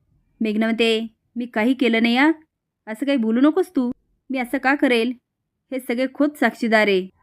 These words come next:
मी स्वतः माझ्या सगळ्या चुका कबूल करून निशीला सून म्हणून स्वीकारायला तयार झाले. रीतसर घरात येऊन मागणी घातली. मला मुलगी नव्हती,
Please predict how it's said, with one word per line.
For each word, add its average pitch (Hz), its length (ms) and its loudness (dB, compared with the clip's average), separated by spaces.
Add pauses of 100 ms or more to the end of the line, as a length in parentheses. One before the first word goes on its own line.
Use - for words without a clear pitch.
(360)
मी 277 140 0
स्वतः 254 320 -2
माझ्या 233 280 0
सगळ्या 247 280 -2
चुका 240 260 -2
कबूल 214 320 -2
करून 220 260 0 (640)
निशीला 240 360 -2
सून 254 200 0
म्हणून 247 340 2 (460)
स्वीकारायला 247 520 -2
तयार 208 200 0
झाले. 208 340 2 (500)
रीतसर 226 360 -2
घरात 220 320 0
येऊन 262 120 2
मागणी 233 340 4
घातली. 240 420 -2 (200)
मला 262 160 -4
मुलगी 233 280 0
नव्हती, 208 420 -4